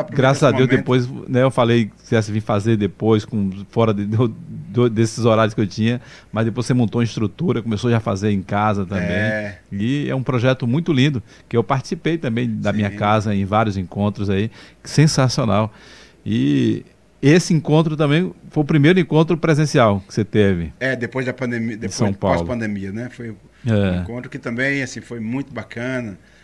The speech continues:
Speaker 1: A Rose Campos, é, teve também no encontro, o Tadeu Di Pietro, o Ari Brandi, que é o,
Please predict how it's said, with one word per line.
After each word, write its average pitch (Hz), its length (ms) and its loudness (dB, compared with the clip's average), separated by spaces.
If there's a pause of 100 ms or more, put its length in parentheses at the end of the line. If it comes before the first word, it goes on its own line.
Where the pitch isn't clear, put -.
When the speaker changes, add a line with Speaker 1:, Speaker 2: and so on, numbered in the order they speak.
(160)
Speaker 1:
A 98 80 -12
Rose 110 240 -8
Campos, 110 840 -8 (400)
é, 92 520 -6
teve 104 240 -6
também 104 440 -6
no 101 120 -6
encontro, 113 640 -6
o 95 40 -12
Tadeu 101 280 -10
Di 104 80 -10
Pietro, 107 720 -6 (440)
o 101 100 -10
Ari 107 160 -4
Brandi, 110 460 -4
que 110 120 -12
é 104 80 -8
o, 92 340 -8